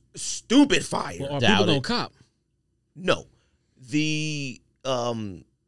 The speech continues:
Speaker 1: uh, what's homeboy play for Cleveland? Donovan Mitchell's?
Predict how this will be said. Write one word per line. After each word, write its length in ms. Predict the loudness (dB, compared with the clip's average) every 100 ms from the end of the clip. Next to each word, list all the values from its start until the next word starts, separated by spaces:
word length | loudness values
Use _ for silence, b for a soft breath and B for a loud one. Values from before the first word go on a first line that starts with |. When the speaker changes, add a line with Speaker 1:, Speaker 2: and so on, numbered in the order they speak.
| _
Speaker 1:
uh, 220 | -6 -4 -2
what's 260 | -4 -4
homeboy 420 | -2 -2 0 -2
play 140 | -2 -4
for 120 | -4
Cleveland? 560 | -2 -2 0 -2 -2 0
Donovan 300 | 2 4 4
Mitchell's? 440 | 2 2 -2